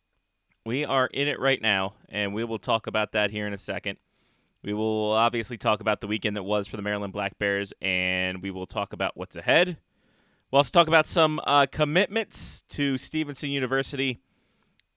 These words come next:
and, uh, some other things as well, uh, going forward. So let's get started and get to it.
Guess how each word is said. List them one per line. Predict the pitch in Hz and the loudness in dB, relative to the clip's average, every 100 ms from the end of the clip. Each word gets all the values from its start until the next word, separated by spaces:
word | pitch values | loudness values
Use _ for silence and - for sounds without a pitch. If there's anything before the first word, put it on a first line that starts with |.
| - | 0
and, | 120 117 117 113 | 2 2 2 4
uh, | 110 110 107 | 4 6 4
some | - 120 | 0 0
other | 117 113 | 0 0
things | 120 110 107 104 | -2 -4 -4 -2
as | 92 95 | 0 0
well, | 104 98 95 95 _ _ _ _ _ _ | -2 0 0 -2 _ _ _ _ _ _
uh, | - 90 87 | -8 -6 -6
going | 90 92 90 | -4 -4 -4
forward. | - 90 85 80 - | -8 -10 -10 -14 -14
So | - 131 120 117 | 2 6 8 8
let's | 117 139 - | 6 2 -2
get | - 139 | -2 -2
started | - - 131 123 120 - _ | -2 0 4 4 2 -4 _
and | 107 107 107 107 107 104 | 0 2 2 2 0 -4
get | 107 - | -8 -6
to | - 123 | 0 2
it. | 104 - - - | 2 -2 -18 -18